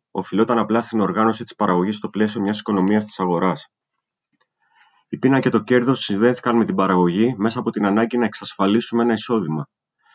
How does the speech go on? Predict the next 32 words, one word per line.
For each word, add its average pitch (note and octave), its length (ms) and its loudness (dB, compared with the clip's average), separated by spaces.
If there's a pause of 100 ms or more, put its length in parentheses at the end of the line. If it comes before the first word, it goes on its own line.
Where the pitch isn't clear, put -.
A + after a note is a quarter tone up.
(400)
Γιατί F#2+ 220 0
μέσα A2+ 200 2
σε B2 100 -2
ένα A2+ 120 2
τέτοιο A2+ 240 -2
σύστημα A#2+ 440 -2
ο G2 140 2
άνθρωπος G#2 380 -2
εξαναγκάζεται, G2 920 -2
αν F2+ 140 -4
πρόκειται F2+ 300 -4
να F2+ 60 0
επιβιώσει, F2 720 -2 (460)
να F#2+ 160 0
αγοράζει G#2+ 400 2
αγαθά A2+ 320 0
από A#2+ 160 0
την G#2+ 180 0
αγορά, F2+ 360 0
στηριζόμενο A2+ 540 0
σε G#2 140 -4
ένα A#2 100 0
εισόδημα G#2+ 640 0
που G2+ 100 0
αποκτήθηκε G#2 440 -4
από A2+ 140 -4
την G#2 120 -4
πώληση A#2 320 0
άλλων A#2 260 2
αγαθών D#2+ 320 -4
στην - 180 -8
αγορά. D#2 420 -6